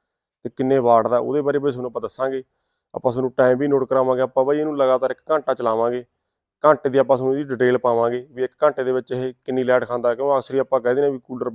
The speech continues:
ਵਿੱਚ ਬੰਦੇ ਕਹਿੰਦੇ ਆ ਬਾਹਲੀ ਲਾਈਟ ਖਾਂਦਾ ਹੈ, ਜਾਂ ਆਪਾਂ ਕਹਿੰਦੇ ਨੇ ਯਾਰ ਇਹ ਤਾਂ ਲਾਈਟ ਏ ਸੀ ਨੂੰ ਘੱਟ ਖਾਂਦੇ ਆ। ਅੱਜ ਬਾਈ ਆਪਾਂ ਪੂਰਾ ਇਹਦਾ ਨਿਚੋੜ ਕੱਢ ਕੇ ਵੀਡੀਓ ਬਣਾਵਾਂਗੇ, ਤੇ ਵੀਡੀਓ ਨੂੰ ਬਾਈ ਐਂਡ ਤੱਕ ਜ਼ਰੂਰ ਦੇਖਿਓ। ਲਓ ਬਾਈ ਆਪਾਂ ਤੁਹਾਨੂੰ ਟਾਈਮ ਕਰਾਉਣੇ ਆ ਨੋਟ ਪਹਿਲਾਂ।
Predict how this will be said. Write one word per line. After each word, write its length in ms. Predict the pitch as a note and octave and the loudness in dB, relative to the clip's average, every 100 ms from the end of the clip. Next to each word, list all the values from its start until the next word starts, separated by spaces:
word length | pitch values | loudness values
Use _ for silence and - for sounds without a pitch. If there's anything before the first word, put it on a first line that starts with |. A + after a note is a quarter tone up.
| G#2+ | -4
ਵਿੱਚ 160 | A#2+ B2 | -4 -4
ਬੰਦੇ 260 | A#2+ A#2+ | -4 -4
ਕਹਿੰਦੇ 200 | A#2 B2+ | -4 -2
ਆ 40 | C3 | -2
ਬਾਹਲੀ 240 | G#2+ C3 | -2 0
ਲਾਈਟ 180 | C3+ A#2+ | 0 -2
ਖਾਂਦਾ 320 | A#2+ A#2 A#2 | -4 -2 -2
ਹੈ, 80 | A#2 | -4
ਜਾਂ 180 | A2 A#2 | -4 -4
ਆਪਾਂ 220 | A#2 A#2+ | -4 -4
ਕਹਿੰਦੇ 160 | A#2+ | -4
ਨੇ 100 | C3 | -4
ਯਾਰ 100 | B2+ | -4
ਇਹ 60 | B2+ | -4
ਤਾਂ 180 | C3+ C3 | -6 -4
ਲਾਈਟ 240 | A#2+ A#2 | -4 -4
ਏ 60 | A2+ | -6
ਸੀ 100 | A#2 | -12
ਨੂੰ 100 | A2+ C3+ | -8 -8
ਘੱਟ 140 | - | -8
ਖਾਂਦੇ 280 | A2 G#2+ A2 | -10 -4 -4
ਆ। 60 | A2 _ _ _ _ _ _ | -6 _ _ _ _ _ _
ਅੱਜ 160 | A2+ A2+ | -8 -4
ਬਾਈ 120 | B2+ | 0
ਆਪਾਂ 160 | D3 C3+ | 0 -2
ਪੂਰਾ 300 | - B2+ C3 | -6 -2 0
ਇਹਦਾ 120 | C3 | 0
ਨਿਚੋੜ 360 | D3 B2 B2+ B2 | -2 -2 -2 -2
ਕੱਢ 200 | A#2+ B2 | -2 -2
ਕੇ 120 | C3+ | -4
ਵੀਡੀਓ 240 | B2+ B2+ C#3+ | -6 -4 -2
ਬਣਾਵਾਂਗੇ, 400 | B2+ A2+ A#2+ B2+ | 0 0 -2 -6
ਤੇ 600 | _ _ _ _ _ B2+ | _ _ _ _ _ -4
ਵੀਡੀਓ 180 | A#2+ D3+ | 0 2
ਨੂੰ 80 | |
ਬਾਈ 120 | D#3 E3 | 2 2
ਐਂਡ 140 | C3+ A#2 | -2 -2
ਤੱਕ 200 | B2+ A2+ | -4 -6
ਜ਼ਰੂਰ 240 | F#2 G2+ | -10 -8
ਦੇਖਿਓ। 240 | G#2 - F#2 _ _ _ _ _ _ _ _ _ - - - - - - - - | -10 -12 -20 _ _ _ _ _ _ _ _ _ -20 -14 -12 -10 -10 -8 -10 -8
ਲਓ 180 | G#2+ B2 | -2 0
ਬਾਈ 160 | B2+ C#3+ | 2 2
ਆਪਾਂ 300 | C#3 C#3+ C3+ | 2 2 0
ਤੁਹਾਨੂੰ 240 | C3+ C3+ | -2 -4
ਟਾਈਮ 260 | B2 C3 C3 | 0 2 2
ਕਰਾਉਣੇ 280 | C3 C3 C3 | 2 2 2
ਆ 60 | |
ਨੋਟ 220 | C3 B2+ | 0 -2
ਪਹਿਲਾਂ। 240 | B2 C#3 | -2 -2